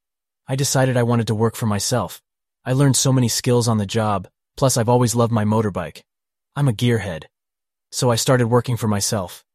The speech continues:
I restore people's old cars and motorcycles. I took a hit in terms of pay, but I'm so much happier now. I'm starting to do custom work which pays more, and there's a bit of an art to it.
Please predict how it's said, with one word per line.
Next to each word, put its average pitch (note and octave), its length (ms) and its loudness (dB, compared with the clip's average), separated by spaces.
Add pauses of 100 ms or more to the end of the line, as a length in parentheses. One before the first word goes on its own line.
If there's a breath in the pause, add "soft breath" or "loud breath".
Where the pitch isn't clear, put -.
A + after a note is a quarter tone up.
(400)
I A2+ 60 -4
restore A#2+ 400 2
people's A#2 340 0
old A2+ 180 0
cars A2 380 0
and G#2+ 100 0
motorcycles. G#2+ 760 -2 (480)
I A#2 80 -2
took C#3 220 2
a A#2 60 0
hit B2 220 2
in G#2+ 120 -6
terms A2 260 0
of G2 100 -10
pay, G2+ 440 -4 (480)
but A2 100 -4
I'm G#2 80 0
so A#2 220 2
much A2 180 0
happier G#2+ 400 -4
now. E2+ 280 -12 (680)
I'm A#2 100 -4
starting A#2+ 320 2
to G#2+ 80 -2
do G#2+ 140 0
custom A#2 400 0
work A2+ 200 -2
which - 180 -8
pays G#2+ 260 -2
more, G#2 380 -2 (280)
and A2 100 -4
there's A2+ 160 2
a A2 60 -2
bit A#2 140 2
of A2 80 -2
an G#2+ 80 0
art A2+ 220 0
to F#2 180 -6
it. E2+ 120 -10